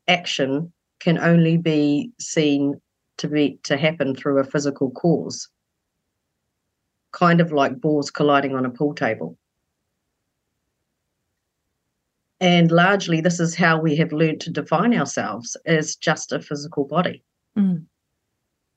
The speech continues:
Speaker 1: But in fact, there are so many other aspects that we as humans are able to connect into that are beyond that, that physical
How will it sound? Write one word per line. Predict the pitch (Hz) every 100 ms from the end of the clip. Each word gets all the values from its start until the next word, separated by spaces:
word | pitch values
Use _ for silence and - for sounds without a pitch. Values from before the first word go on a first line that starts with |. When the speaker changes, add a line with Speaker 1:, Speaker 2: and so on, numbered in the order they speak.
| _ _ _ _ _ -
Speaker 1:
But | 185
in | 165
fact, | 170 185 - - 170
there | 170 160 156
are | 151
so | 160 185 165
many | 165 160 160 -
other | 165 156 147 -
aspects | 170 170 - 143 - -
that | 147 -
we | 160 160 156 -
as | 147 147 147
humans | - 165 143 139 139 151
are | 143
able | 156 156 147
to | 143 151
connect | 151 143 139 -
into | 208 262 202 123 131 - _ _ -
that | 165
are | 151 156
beyond | 147 156 165 175 170
that, | 139 127 _ _ _ -
that | 147 -
physical | - 170 160 160 147 143 139